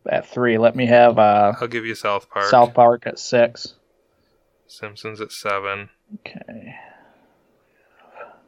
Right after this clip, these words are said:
Speaker 2: Gadget?
Speaker 1: Oh, yeah, yep.
Speaker 2: Flintstones or Twenty-one Jump Street?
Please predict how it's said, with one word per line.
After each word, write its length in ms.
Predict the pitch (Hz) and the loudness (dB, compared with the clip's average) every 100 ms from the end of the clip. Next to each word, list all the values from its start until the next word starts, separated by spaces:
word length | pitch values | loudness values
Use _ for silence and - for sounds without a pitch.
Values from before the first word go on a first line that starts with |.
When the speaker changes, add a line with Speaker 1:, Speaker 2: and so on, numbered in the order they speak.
| _ _ _ - | _ _ _ -8
Speaker 2:
Gadget? 320 | 113 147 - _ _ _ _ _ _ _ _ _ _ _ _ _ _ _ _ _ 254 | -8 -8 -14 _ _ _ _ _ _ _ _ _ _ _ _ _ _ _ _ _ 4
Speaker 1:
Oh, 240 | 175 - - | 4 2 -6
yeah, 180 | 107 - - | -6 -6 -6
yep. 180 | 123 _ _ _ | -6 _ _ _
Speaker 2:
Flintstones 560 | - 143 143 - 147 139 | -6 -6 -4 -4 -4 -4
or 80 | |
Twenty-one 460 | 113 123 123 120 113 | -6 -4 -2 -2 -4
Jump 260 | 104 104 - | -4 -6 -8
Street? 380 | - 87 87 | -14 -14 -14